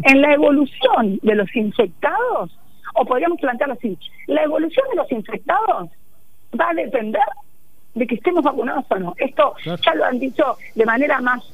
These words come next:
Speaker 1: eh, taxativa y más brutal los alemanes, ¿eh? Que han dicho, no, el veinte veintidós nos va a encontrar vacunados, infectados o muertos. Esas son las tres categorías.
Speaker 2: Claro.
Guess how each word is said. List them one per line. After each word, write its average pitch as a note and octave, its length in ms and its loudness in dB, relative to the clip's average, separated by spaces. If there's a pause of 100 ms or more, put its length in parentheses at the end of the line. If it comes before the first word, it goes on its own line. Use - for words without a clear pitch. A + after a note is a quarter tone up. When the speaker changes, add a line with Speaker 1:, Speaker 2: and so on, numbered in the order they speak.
(260)
Speaker 1:
eh, A3+ 160 6
taxativa C4+ 840 2
y A#3 60 -6
más A#3 160 -2
brutal A3+ 540 0
los B3+ 160 -2
alemanes, E4+ 600 0 (200)
¿eh? E4+ 220 0
Que C4 60 0
han G#3+ 120 -2
dicho, G#3+ 360 0 (240)
no, B3+ 160 2
el D4 80 0
veinte C#4 240 0
veintidós B3+ 340 0
nos D4+ 120 0
va C4 80 2
a - 20 -6
encontrar A3 580 -2 (320)
vacunados, A#4 800 2 (280)
infectados B3 500 2
o C#4+ 60 2
muertos. G3+ 540 -2
Esas C4+ 160 2
son D4 160 2
las - 140 -2
tres A3+ 140 2 (100)
categorías. G3+ 720 0
Speaker 2:
Claro. F#3+ 260 -12